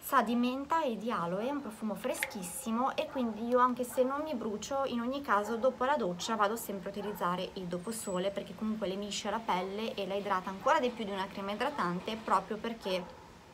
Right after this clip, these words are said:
è fatto apposta per il doposole. Quindi questi sono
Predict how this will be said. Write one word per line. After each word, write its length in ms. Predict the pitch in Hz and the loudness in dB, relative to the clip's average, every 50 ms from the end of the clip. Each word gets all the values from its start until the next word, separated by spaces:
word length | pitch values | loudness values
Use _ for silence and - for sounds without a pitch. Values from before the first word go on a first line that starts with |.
| - - - - - - | -20 -20 -20 -12 -12 -6
è 80 | - 202 | -4 -4
fatto 340 | 220 214 202 185 180 - 214 | -2 0 0 0 0 -2 -6
apposta 540 | 202 - - 190 170 175 175 - - 196 180 | -6 -4 -4 -4 -2 -2 -4 -4 -6 -6 -4
per 120 | - 185 175 | -4 -6 -4
il 140 | 180 185 180 | -4 -4 -4
doposole. 640 | 170 170 - - - - - - 165 - - - - - - - - - - - - - - - - - - - - | -4 -6 -8 -10 -14 -12 -6 -6 -4 -4 -4 -6 -8 -12 -16 -16 -14 -14 -12 -12 -12 -14 -14 -14 -14 -16 -16 -6 4
Quindi 420 | - 415 349 214 196 185 202 196 - - - - - - - - | 6 6 6 6 4 0 -4 -4 -6 -8 -10 -12 -14 -14 -14 -4
questi 720 | - 320 349 359 - - - - - - - - 190 180 - - - - - | 0 4 4 4 4 2 -4 -8 -10 -12 -8 -8 -8 -8 -8 -12 -18 -18 -16
sono 840 | - - - - - - 339 311 262 220 214 196 175 - - - - | -14 -12 -6 -6 -2 2 4 4 4 4 0 -2 -6 -8 -10 -16 -20